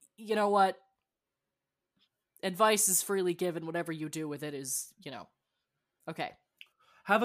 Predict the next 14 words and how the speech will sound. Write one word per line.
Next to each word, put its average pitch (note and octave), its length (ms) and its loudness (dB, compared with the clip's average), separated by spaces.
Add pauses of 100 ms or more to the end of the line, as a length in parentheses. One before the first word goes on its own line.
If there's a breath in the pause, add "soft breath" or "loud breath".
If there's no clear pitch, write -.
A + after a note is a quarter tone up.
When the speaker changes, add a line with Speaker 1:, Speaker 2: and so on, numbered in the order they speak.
Speaker 2:
a, - 80 -4
have F#3 260 2
a G3+ 60 2
wondrous G#3 440 4
day, D#3+ 440 4 (320 loud breath)
and F#3 160 6
good G3+ 160 4
luck A#3 180 8
with A#3 140 0
your A3 100 0
Eastern A3 340 -2
Compass. F#3+ 560 0 (1160)
Speaker 1:
Thank C4 220 6
you. E3+ 200 -2